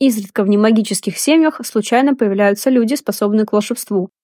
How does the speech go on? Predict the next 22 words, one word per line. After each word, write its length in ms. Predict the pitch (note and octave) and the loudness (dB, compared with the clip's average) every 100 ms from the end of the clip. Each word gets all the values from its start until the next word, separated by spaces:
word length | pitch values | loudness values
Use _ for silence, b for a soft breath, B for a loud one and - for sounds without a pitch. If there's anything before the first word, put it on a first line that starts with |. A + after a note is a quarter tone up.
| _ | _
Хотя 280 | - A#3 B3 | -4 -2 0
при 160 | A3+ A3 | 2 2
внимательном 540 | A3+ A3+ G#3+ G#3+ G3 | 4 2 2 0 -2
рассмотрении, 720 | G3 - F#3 - B3 D#4+ F#4 - | -2 -2 -2 0 2 2 2 -2
как 220 | C4 B3+ | -4 -4
правило, 400 | - C4 B3+ B3 | 0 2 4 2
оказывается, 720 | A#3+ G3 E3+ G3 A#3+ D4 D#4+ | 0 -2 -2 -2 0 -2 -2
что 200 | E4 G3 | -4 -4
в 80 | E3+ | -2
их 100 | A3 | 0
генеалогическом 880 | A3 C#4 D4 D4 C#4+ D4 - C#4+ C4+ | 0 2 2 2 0 -2 -2 2 2
древе 280 | D4 C#4+ | 4 2
все-таки 460 | C#4 - D4+ E4+ F4 | 0 -2 -2 -2 -2
присутствуют 640 | C4 G#3 A3+ A3+ B3 B3 | -2 -2 -4 -4 -2 -2
маги. 400 | B3+ G3+ F3 E3+ - _ _ | 2 0 0 -6 -12 _ _
Но 140 | G#3 G3+ | -2 2
маглы 360 | G3+ B3 D#4+ | 2 0 0
колдовать 520 | E4+ E4 E4+ E4 E4+ - | 0 0 2 0 -2 -4
не 260 | G#3+ G3+ | -2 2
могут. 440 | A#3+ G3 F3 E3+ - _ _ - | 2 2 -2 -6 -10 _ _ -8
В 140 | G#3 | 0
лучшем 520 | D4+ D#4+ - G3 E3+ | 2 2 0 -4 -4